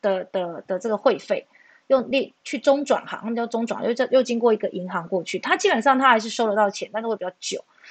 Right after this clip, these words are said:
然后我也会担心啊，对不对？我担心说，嗯，那万一出了什么事，什么，什么，我都不差这五百块，所以我就，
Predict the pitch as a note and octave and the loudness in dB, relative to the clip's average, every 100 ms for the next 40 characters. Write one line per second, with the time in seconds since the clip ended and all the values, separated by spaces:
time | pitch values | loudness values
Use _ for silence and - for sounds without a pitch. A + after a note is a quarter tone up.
0 | - - C#4+ G4 D4 A#3 B3+ A#3 A3+ A3 | -20 0 4 6 4 4 0 -2 -2 -8
1 | G#3 G3 F3+ F3 G3 F#3 F#3 G3 A3+ A3+ | -10 -8 -8 -8 -10 -6 -6 -4 -6 -4
2 | A3+ G#3+ A3 G3+ G3+ F#3+ G#3 G#3+ A3 G#3 | -6 -2 -2 -2 -4 -2 0 2 2 2
3 | G3+ G3 - G#3 F#3+ F#3 F3 - - - | -2 -4 0 0 0 -6 -8 -6 -8 -10
4 | - - _ - - D4 - D4+ C4+ B3+ | -20 -20 _ -12 0 0 0 2 4 6
5 | B3 G#3 F#3+ G3+ F#3 - G3+ F3+ F#3+ G3+ | 4 2 2 0 -2 -2 -2 0 0 0